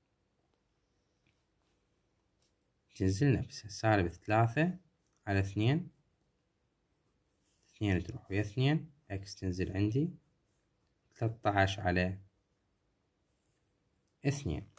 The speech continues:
ثلاثة عشر على اثنين. إذن مجموعة الحل سالب ثلاثة على اثنين،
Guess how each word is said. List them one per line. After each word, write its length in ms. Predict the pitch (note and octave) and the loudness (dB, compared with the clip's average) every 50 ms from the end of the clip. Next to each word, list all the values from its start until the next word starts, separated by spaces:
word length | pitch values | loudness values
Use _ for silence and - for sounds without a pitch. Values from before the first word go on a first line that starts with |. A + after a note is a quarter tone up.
| _ _ _ | _ _ _
ثلاثة 280 | - F2+ E2+ - G2 | -10 -10 -8 -10 -12
عشر 260 | F#2 F#2 - - - - | -10 -10 -10 -12 -10 -6
على 100 | F#2 G#2+ | -4 -4
اثنين. 320 | A2+ A2+ - - A#2+ A#2 A#2 _ _ _ _ _ _ _ _ _ _ _ _ _ _ _ _ _ _ _ _ _ _ _ _ _ _ _ _ _ _ _ _ _ _ _ _ _ _ _ _ _ _ - | -4 -4 -8 -14 -16 -16 -16 _ _ _ _ _ _ _ _ _ _ _ _ _ _ _ _ _ _ _ _ _ _ _ _ _ _ _ _ _ _ _ _ _ _ _ _ _ _ _ _ _ _ -2
إذن 220 | A#2 G#2 G2+ F#2 E2+ | 0 2 2 2 2
مجموعة 400 | E2 D#2+ E2+ G#2 A2+ A#2+ C3 B2+ - | 0 -2 0 0 2 2 2 0 0
الحل 440 | C3 - - - C#3+ D3+ E3 F3+ E3 - _ _ _ _ _ _ _ _ _ _ _ _ _ _ _ _ _ _ _ _ _ _ _ _ _ _ _ _ _ _ _ _ _ _ _ _ _ _ _ _ _ | -4 -6 0 4 4 4 4 2 -2 -10 _ _ _ _ _ _ _ _ _ _ _ _ _ _ _ _ _ _ _ _ _ _ _ _ _ _ _ _ _ _ _ _ _ _ _ _ _ _ _ _ _
سالب 460 | - - - - A2 G2 F2+ E2 E2 | -18 -6 0 4 4 4 4 2 0
ثلاثة 440 | D#2+ - - G#2+ A2+ A#2+ A#2 B2+ C3 | -4 -2 0 2 2 2 2 2 2
على 140 | B2+ B2 | 2 2
اثنين، 460 | B2 A#2 - - C3 B2+ B2+ C3 B2+ | 0 -2 -4 -2 -2 0 0 0 -2